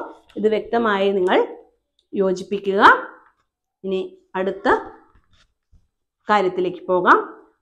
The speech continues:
അധികതാഹ അംശാഹ എന്നുള്ള ബോക്സാണ് നമ്മൾ അവിടെ കാണുന്നത്.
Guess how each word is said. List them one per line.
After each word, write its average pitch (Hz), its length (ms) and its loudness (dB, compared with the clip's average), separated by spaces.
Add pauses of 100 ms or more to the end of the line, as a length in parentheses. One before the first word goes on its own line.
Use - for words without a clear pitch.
അധികതാഹ 285 840 8 (180)
അംശാഹ 196 540 0 (600)
എന്നുള്ള 196 260 -2
ബോക്സാണ് 196 500 0
നമ്മൾ 185 220 -2
അവിടെ 180 160 -2
കാണുന്നത്. 185 500 2